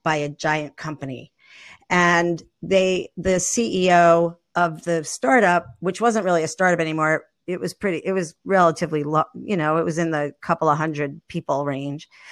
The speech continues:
But then a gigantic conglomerate bought them for a ton of money, um, you know, with the word billion after it. And so the leadership team of this startup all became very wealthy very quickly.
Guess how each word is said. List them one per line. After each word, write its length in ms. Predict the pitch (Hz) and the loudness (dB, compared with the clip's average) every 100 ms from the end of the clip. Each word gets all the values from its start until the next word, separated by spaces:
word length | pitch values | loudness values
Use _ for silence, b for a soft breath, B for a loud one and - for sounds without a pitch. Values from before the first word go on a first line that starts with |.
| B - | B -2
But 100 | 190 | 2
then 180 | 233 | 4
a 140 | 196 147 | 2 0
gigantic 840 | - 185 180 165 180 175 170 175 | 0 0 0 0 2 2 0 -2
conglomerate 720 | - 165 156 156 160 156 131 - | -2 -4 2 2 4 0 0 2
bought 240 | 160 - | 2 2
them 140 | 151 | -4
for 300 | 139 156 151 | -4 -2 0
a 60 | 151 - | -2 -8
ton 440 | - - 190 180 | -12 0 2 2
of 140 | 165 156 | -2 -2
money, 520 | 156 156 151 151 156 b b b b b - | -2 -2 -4 -10 -12 b b b b b -2
um, 420 | 165 151 156 - - | 0 -2 -6 -10 -6
you 140 | 180 | -4
know, 140 | 165 | -2
with 160 | 160 170 | -2 -2
the 80 | 165 | 0
word 240 | 170 151 | 2 2
billion 400 | - 185 165 151 | 2 4 2 0
after 400 | 151 151 - 151 | 0 -2 -2 -2
it. 180 | 151 - b b b - | 0 -4 b b b -2
And 280 | 185 180 175 | 0 2 0
so 540 | 202 185 180 180 180 | 2 4 6 4 2
the 380 | 175 208 196 190 | 2 4 6 4
leadership 540 | 185 208 240 220 185 - | 4 4 4 4 0 0
team 180 | 185 | 0
of 100 | 170 | 0
this 180 | 147 151 | 0 -4
startup 380 | - 226 180 170 | 0 2 4 4
all 160 | 180 175 | 4 4
became 420 | 175 175 160 156 | 2 -2 -4 0
very 220 | 165 160 | 2 2
wealthy 460 | 139 151 156 - 143 | 0 0 -2 -6 -6
very 220 | 151 143 | -6 -6
quickly. 540 | - 143 - 110 - | -8 -10 -10 -14 -16